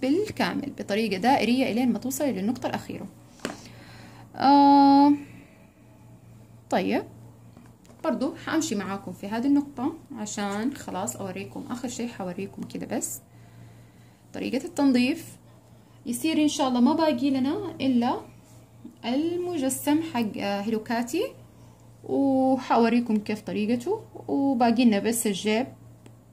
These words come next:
وكده إن شاء الله بنكون انتهينا من البربتوس. طيب، حأبدأ أوريكم الأطراف كيف، طبعًا لنفترض إنه إحنا وصلنا للحبال الطول المطلوب. طيب، حتيجي ترتفعي سلسلة،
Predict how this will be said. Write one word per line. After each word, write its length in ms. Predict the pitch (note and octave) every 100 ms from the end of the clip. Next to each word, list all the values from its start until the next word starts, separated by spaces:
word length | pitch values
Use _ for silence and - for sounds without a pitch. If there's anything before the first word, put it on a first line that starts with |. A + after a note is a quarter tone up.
| - - - -
وكده 540 | C4+ C4 C4 D4 A3
إن 60 | G#3+
شاء 220 | - G#3
الله 120 | A#3
بنكون 440 | G#3 G3+ - G#3+ A#3
انتهينا 560 | G#3 G3+ G3+ G#3+ F4 - - _ - _ - -
من 100 | F3+
البربتوس. 600 | F3+ A#3 A#3+ - G3 - - - - - - -
طيب، 200 | - -
حأبدأ 420 | - - C#4+ A#3+
أوريكم 380 | A#3+ A#3 A#3 G#3
الأطراف 440 | - A3 C4+ C#4
كيف، 540 | - A#3 A#3 - - - - - - - -
طبعًا 240 | G3 F#3 F#3+
لنفترض 520 | G3 A#3 - C4+ A#3
إنه 180 | G#3+ A#3+
إحنا 260 | A#3+ C4+ D#4
وصلنا 420 | - G#3+ G3 F#3+
للحبال 580 | - F3 G3+ A#3+ D4+ - -
الطول 420 | G3 F3+ A3 D#4 F4
المطلوب. 400 | C#4+ C#4+ C#4+ - - - - - - _ _ _ - - - - - - - - - - - - - _ -
طيب، 140 | F#3+ -
حتيجي 520 | - F#3+ G#3 A#3 A3+ -
ترتفعي 440 | G3 A3+ A#3+ D4+
سلسلة، 560 | D#4+ D4 - G#3+ C#4